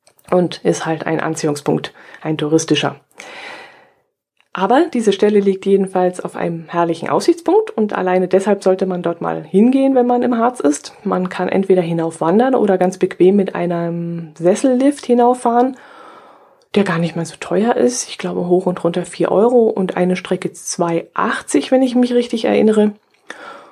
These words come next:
Und von der Bergstation der Bergbahn sind es dann nochmal circa fünfzehn Minuten bis zur Rostrappe. Das haben wir an diesem Abend gemacht und, äh, weil es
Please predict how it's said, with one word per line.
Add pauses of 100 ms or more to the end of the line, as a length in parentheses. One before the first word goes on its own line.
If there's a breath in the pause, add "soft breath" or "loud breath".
(140 loud breath)
Und
von
der
Bergstation
der
Bergbahn
sind
es
dann
nochmal
circa
fünfzehn
Minuten
bis
zur
Rostrappe. (1200 loud breath)
Das
haben
wir
an
diesem
Abend
gemacht
und,
äh,
weil
es